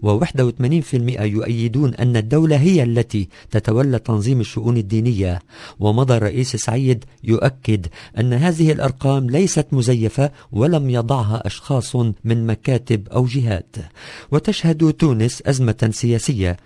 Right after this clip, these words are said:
جراء إجراءات استثنائية للرئيس سعيد، منها تجميد اختصاصات البرلمان ورفع الحصانة عن نوابه وإلغاء هيئة مراقبة دستورية القوانين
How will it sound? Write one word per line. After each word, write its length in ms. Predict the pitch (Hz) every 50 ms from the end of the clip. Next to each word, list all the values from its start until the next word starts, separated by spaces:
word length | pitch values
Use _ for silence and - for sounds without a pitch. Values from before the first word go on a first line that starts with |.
| _ -
جراء 420 | 98 90 101 90 110 107 95 -
إجراءات 540 | - 98 104 101 98 - 110 120 139 135 131 - -
استثنائية 920 | 165 - - - 143 127 - - 123 113 107 101 - - 107 87 90 95 90
للرئيس 520 | 90 95 98 101 98 120 123 120 - - -
سعيد، 500 | - - - 104 123 120 101 101 90 85 - - - - - -
منها 380 | 151 185 185 131 117 120 131 127 - -
تجميد 380 | - 110 107 143 160 139 127
اختصاصات 640 | - 123 - - 117 107 - 107 - - 113 107 -
البرلمان 580 | 107 98 104 98 98 95 98 123 147 156 156 147 - - - - -
ورفع 360 | 90 95 98 107 - - 110
الحصانة 480 | 107 101 - 117 - - 156 151 135
عن 180 | 117 113 110 113
نوابه 440 | 107 104 113 139 151 143 147 151 127 - - -
وإلغاء 500 | 98 92 71 98 104 117 135 151 - 123
هيئة 260 | 127 143 147 - - -
مراقبة 480 | - 110 113 131 131 131 - 120 107 107
دستورية 600 | 104 104 107 - - 117 113 117 113 110 101 98 - _ -
القوانين 600 | 104 - - 107 104 104 104 120 139 151 156 151